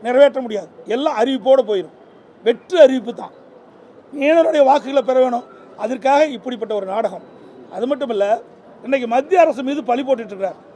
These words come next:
பதினாறு ஆண்டு காலம் மத்தியில ஆட்சி அதிகாரத்தில் இருந்த ஒரே கட்சி தமிழ்நாட்டுல திமுக கட்சி தான்.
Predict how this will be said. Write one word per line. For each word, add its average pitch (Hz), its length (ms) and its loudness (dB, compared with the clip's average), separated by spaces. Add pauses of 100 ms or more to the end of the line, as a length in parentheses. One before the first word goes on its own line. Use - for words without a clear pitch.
(920)
பதினாறு 311 540 -2
ஆண்டு 262 220 -2
காலம் 311 260 6 (840)
மத்தியில 294 380 0 (180)
ஆட்சி 285 300 0
அதிகாரத்தில் 277 460 0
இருந்த 262 140 -6 (120)
ஒரே 262 120 6 (160)
கட்சி 254 220 -4 (100)
தமிழ்நாட்டுல 247 420 -2 (100)
திமுக 269 400 -4
கட்சி 226 180 -6
தான். 208 160 -14